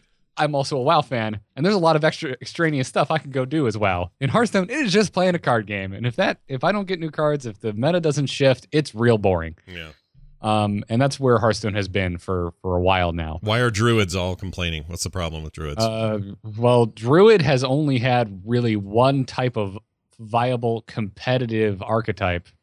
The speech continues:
Speaker 1: for the most part, um, since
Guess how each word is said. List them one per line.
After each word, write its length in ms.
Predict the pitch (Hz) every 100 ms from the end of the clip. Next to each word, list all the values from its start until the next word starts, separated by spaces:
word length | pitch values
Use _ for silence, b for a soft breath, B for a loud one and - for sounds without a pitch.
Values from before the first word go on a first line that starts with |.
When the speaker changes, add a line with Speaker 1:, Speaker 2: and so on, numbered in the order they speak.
| _ _
Speaker 1:
for 220 | - 185
the 140 | 175
most 520 | 185 180 170 170 - -
part, 340 | 90 85 - _ _ _ _ _ 110
um, 440 | 104 95 92 92 _ _
since 640 | - - 139 139 -